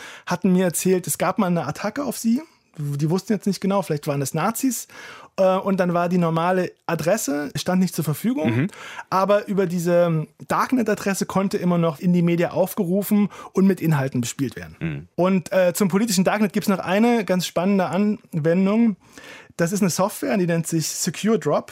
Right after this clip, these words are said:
Speaker 2: Mhm.
Speaker 1: Und die sorgt dafür, ähm, oder die ermöglicht, dass Medien im Darknet besonders anonyme Postfächer für, für potenzielle Whistleblower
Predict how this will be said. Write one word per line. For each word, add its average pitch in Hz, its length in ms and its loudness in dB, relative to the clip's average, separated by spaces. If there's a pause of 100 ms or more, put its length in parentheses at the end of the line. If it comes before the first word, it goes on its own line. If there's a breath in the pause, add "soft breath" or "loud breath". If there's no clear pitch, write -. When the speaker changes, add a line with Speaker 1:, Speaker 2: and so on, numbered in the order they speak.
Speaker 2:
Mhm. 107 240 -2 (540)
Speaker 1:
Und 160 160 0
die 180 80 2
sorgt 170 440 0
dafür, 208 680 2
ähm, 160 320 0
oder 160 160 2
die 175 140 0
ermöglicht, 170 520 2
dass 151 140 -4
Medien 233 680 2 (480 loud breath)
im 180 260 2
Darknet 208 580 0
besonders 170 540 0
anonyme 165 520 4
Postfächer 185 640 -2
für, 151 180 0
für - 200 -4
potenzielle 156 580 -2
Whistleblower 175 680 0